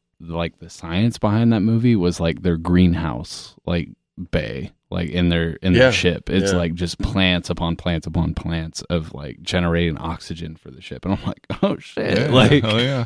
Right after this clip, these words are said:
Speaker 1: never thought that you could just make oxygen in space. <laughs>
Speaker 3: That's
Speaker 1: Like
Speaker 3: on,
Speaker 2: Yeah.
Speaker 3: on the show The
Speaker 2: Yeah.
Speaker 3: Expanse, which is really freaking good, and I'm really looking forward to a new season of that.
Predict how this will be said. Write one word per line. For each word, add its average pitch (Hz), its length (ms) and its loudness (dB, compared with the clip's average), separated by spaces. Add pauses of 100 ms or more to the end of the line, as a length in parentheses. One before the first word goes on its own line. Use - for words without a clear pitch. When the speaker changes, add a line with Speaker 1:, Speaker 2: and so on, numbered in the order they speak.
(100)
Speaker 1:
never 139 260 0
thought 147 280 2
that 127 80 6
you 120 120 4
could 107 120 2
just 92 220 0
make 82 400 0
oxygen 87 560 2
in 85 100 0
space. - 640 4
<laughs> - 40 -4
Speaker 3:
That's 147 220 6
Speaker 1:
Like - 100 0
Speaker 3:
on, 101 120 6
Speaker 2:
Yeah. 123 140 8
Speaker 3:
on 104 180 8
the 98 80 6
show 120 200 6
The 98 100 4
Speaker 2:
Yeah. 90 100 4
Speaker 3:
Expanse, 107 520 2
which 80 160 2
is 76 200 -2
really 90 260 6
freaking 90 360 0
good, 82 240 6
and 76 100 2
I'm 73 180 2
really 87 200 6
looking 82 280 4
forward 82 280 4
to 87 100 2
a 82 40 4
new 82 140 4
season 87 340 0
of 78 100 2
that. 80 280 4